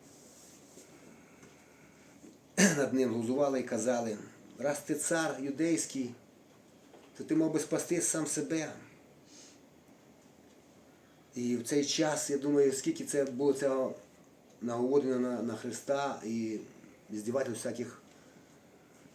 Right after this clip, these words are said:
Батько Небесний, як міг на це так само дивитися, як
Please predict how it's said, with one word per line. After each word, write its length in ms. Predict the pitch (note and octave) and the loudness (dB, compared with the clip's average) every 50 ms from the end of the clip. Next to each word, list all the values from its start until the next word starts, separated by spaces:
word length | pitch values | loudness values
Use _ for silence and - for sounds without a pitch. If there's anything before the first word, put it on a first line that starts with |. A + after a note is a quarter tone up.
| - - - - - - - - - - - - - - | -20 -20 -20 -20 -20 -20 -20 -20 -20 -20 -20 -20 -14 -6
Батько 300 | - D3 D3 C#3+ - C#3 | -2 -2 -2 0 0 -2
Небесний, 420 | C3 A#2+ A2 B2+ A#2 - B2 A#2+ B2 | -2 -2 -2 -2 -4 -2 -2 -2 -2
як 120 | B2 A#2+ | -2 -2
міг 160 | C3 C3 B2 | -2 -2 -2
на 80 | B2 A#2+ | -2 -2
це 140 | - C3 - | -2 -4 -4
так 160 | A#2+ A#2 - | -6 -6 -6
само 200 | B2+ B2 A#2+ A2 | -4 -4 -2 -2
дивитися, 520 | G#2+ A2+ A#2+ B2 A2+ - - - A#2 A2 | -2 -2 -2 -2 -2 -4 -6 -8 -6 -6
як 560 | A#2 A#2+ A#2+ A2 - - - - - - - | -4 -4 -6 -6 -10 -12 -18 -18 -18 -18 -18